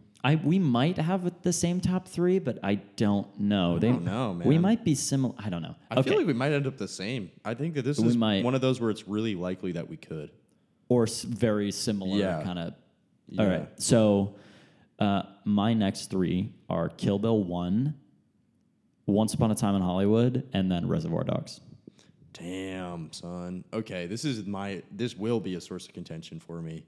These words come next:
Speaker 1: Cool, cool.
Speaker 2: Okay, um, my next three are, <laughs> it's funny, <laughs> they are the same three films, just in a different <laughs> order.
Speaker 1: I knew it. I knew
Speaker 2: They
Speaker 1: it.
Speaker 2: are, they are.
Speaker 1: Of course.
Speaker 2: Um, the next three for me are Once Upon a Time in Hollywood,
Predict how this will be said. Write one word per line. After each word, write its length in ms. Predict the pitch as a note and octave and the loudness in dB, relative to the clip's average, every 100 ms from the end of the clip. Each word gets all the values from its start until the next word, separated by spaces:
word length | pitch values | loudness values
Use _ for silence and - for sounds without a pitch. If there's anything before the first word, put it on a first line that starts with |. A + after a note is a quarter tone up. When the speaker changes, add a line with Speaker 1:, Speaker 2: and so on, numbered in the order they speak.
| _ - | _ -2
Speaker 1:
Cool, 340 | G#2+ F2+ - - - | 0 0 -4 -16 -8
cool. 300 | - F#2+ E2 - - - _ _ | 0 0 0 -10 -20 -20 _ _
Speaker 2:
Okay, 340 | A#2 G#2 F2+ D2+ - - | -8 -6 -8 -10 -18 -8
um, 520 | A2 G#2 G2 F#2 E2+ - - | -6 -4 -4 -6 -8 -14 -10
my 460 | G#2 G2+ G#2 G#2 G2+ | -6 -4 -2 -4 -4
next 340 | G2 F#2+ - | -6 -8 -12
three 400 | F#2 F#2 F2 F2+ | -8 -6 -6 -8
are, 420 | - E2 E2 E2+ - | -8 -8 -8 -10 -12
<laughs> 120 | - - | -12 -6
it's 160 | - | -6
funny, 360 | - D3 B2 C3 - F3 - | -4 -2 -2 -2 -10 -12 -10
<laughs> 340 | - - - - | -10 -8 -10 -10
they 200 | G#2+ A2 | -2 0
are 140 | A2+ | 0
the 80 | A2+ | -2
same 320 | A2+ - A2 | -4 -4 -4
three 260 | A#2 A2 A2+ | -4 -2 -2
films, 460 | A2 A#2+ G2+ F#2+ F#2 | 0 0 0 -2 -6
just 260 | A2 - | -10 -8
in 60 | G2+ | -6
a 60 | |
different 300 | F#2 G2+ A2+ | -6 -4 -4
<laughs> 120 | A#2+ C#3+ | -2 0
order. 840 | D#3+ E3+ A3+ A3+ A3+ A#3 - - D3+ | 2 4 6 4 6 4 4 0 4
Speaker 1:
I 160 | B2 C3+ | 8 8
knew 220 | C3+ D3+ | 8 8
it. 200 | - G2+ A2 | 8 6 4
I 120 | A#2 | 4
knew 240 | B2 C3+ | 4 8
Speaker 2:
They 80 | D3 | 8
Speaker 1:
it. 20 | |
Speaker 2:
are, 380 | C#3+ E3 D3 B2+ | 8 8 8 6
they 160 | B2 C3 | 4 2
are. 240 | C3 A2+ | 2 2
Speaker 1:
Of 100 | G#2 | 0
course. 460 | - C#3+ A#2+ F#2+ - | 4 6 8 6 2
Speaker 2:
Um, 400 | A2+ A2+ G#2 G2+ - - - | 0 0 -2 -8 -12 -20 -6
the 100 | A2+ | -2
next 220 | A#2+ A#2 | -2 -4
three 140 | C3+ | -6
for 180 | A#2+ - | -6 -4
me 340 | A2 G2 F2+ F2 - | -2 -2 -2 -6 -8
are 340 | F2 E2+ E2+ | -8 -6 -8
Once 240 | E2 G2 | -8 -10
Upon 140 | - F#2 | -8 -8
a 40 | |
Time 200 | E2 F2 | -8 -10
in 60 | D#2+ | -8
Hollywood, 640 | B2 C3 A2 F#2+ F#2 E2+ | -2 -2 0 -2 -4 -6